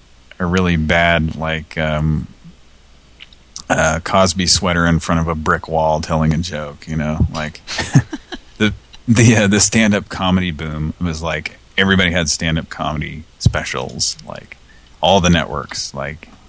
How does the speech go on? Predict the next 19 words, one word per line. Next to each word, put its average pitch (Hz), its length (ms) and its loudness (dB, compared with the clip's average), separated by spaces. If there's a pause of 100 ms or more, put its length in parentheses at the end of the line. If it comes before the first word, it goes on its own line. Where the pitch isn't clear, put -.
(100)
you - 100 -10
know, 60 220 -10 (580)
had 76 180 -2
their, 71 400 -4 (560)
it - 20 -4
was - 160 -4
Paul 135 280 2
Reiser 123 440 4
doing 87 200 4
his 85 180 2
stand-up, - 580 0 (160)
you 76 160 -4
know, 69 300 0
and 78 180 -8
stuff - 240 -12
like - 140 -18
that. - 240 -20
So - 240 -12
anyway, 92 240 4